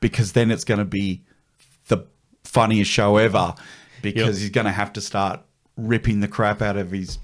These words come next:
Speaker 1: how, how crap he is."
Speaker 2: Yeah.
Speaker 1: It's, it's one of those awesome things that,
Speaker 2: Yeah.
Speaker 1: you know, you, you, you actually don't want your early jokes to land with Greg. It's
Speaker 2: Yeah.
Speaker 1: like, yeah, and then watch him just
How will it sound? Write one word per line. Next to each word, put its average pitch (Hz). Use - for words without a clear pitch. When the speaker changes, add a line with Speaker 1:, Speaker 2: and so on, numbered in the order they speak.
Speaker 1:
how, 101
how 104
crap 117
he 113
is." 90
Speaker 2:
Yeah. 113
Speaker 1:
It's, 101
it's 147
one 160
of 156
those 117
awesome 135
things 110
that, 104
Speaker 2:
Yeah. 104
Speaker 1:
you 110
know, 98
you, 98
you, 107
you 101
actually 110
don't 101
want 101
your 98
early 101
jokes 95
to 101
land 101
with 95
Greg. 101
It's 131
Speaker 2:
Yeah. 131
Speaker 1:
like, 120
yeah, 117
and 110
then 98
watch -
him -
just -